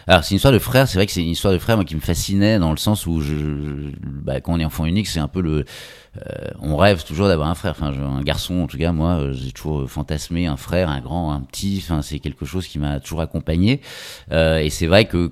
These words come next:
quand j'étais, euh, gamin, euh, bah, on, tous les gens qui ont des frères, on voit quelque chose, une complicité, un copain, ils jouent toujours ensemble,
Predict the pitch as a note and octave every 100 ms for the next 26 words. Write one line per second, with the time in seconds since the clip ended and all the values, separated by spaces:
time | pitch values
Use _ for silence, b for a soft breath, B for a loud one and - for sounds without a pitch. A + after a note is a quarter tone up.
0 | - - E2+ D2 D#2 - E2+ F2 D#2+ C#2+
1 | D2 C#2+ C#2+ C#2+ D2+ E2 F#2 A2+ C3+ B2
2 | E2+ D#2+ D#2 D#2+ D#2 C#2+ D2 D2 D#2 -
3 | F2 E2 E2 G#2+ - E2 D2+ - G#2+ A2
4 | D#2 C#2+ F2+ E2+ C#2 D2+ C#2+ G2 G2 F2+
5 | C#2 D2 - C2+ E2 - G2+ G2+ E2+ D2
6 | D#2 - F#2 D2 C2+ D#2+ D2 D2+ F#2 G2